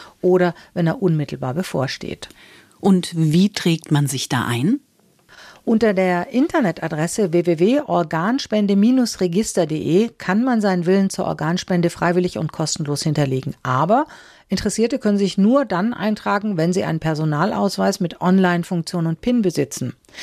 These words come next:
Speaker 1: Denn sie müssen sich zunächst mit der Ausweis-App und dem Personalausweis eindeutig identifizieren.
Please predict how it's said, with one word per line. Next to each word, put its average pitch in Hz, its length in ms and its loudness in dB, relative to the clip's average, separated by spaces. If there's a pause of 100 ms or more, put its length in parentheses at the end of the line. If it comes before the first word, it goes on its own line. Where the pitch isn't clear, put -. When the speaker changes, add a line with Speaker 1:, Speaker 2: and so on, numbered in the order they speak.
(240)
Speaker 1:
Denn 156 120 2
sie 175 100 2
müssen 196 240 2
sich 185 180 0
zunächst 185 440 2
mit 202 100 0
der - 160 0
Ausweis-App 190 600 -2
und 185 160 -2
dem 175 120 0
Personalausweis 165 1080 0
eindeutig 175 560 0
identifizieren. 156 960 0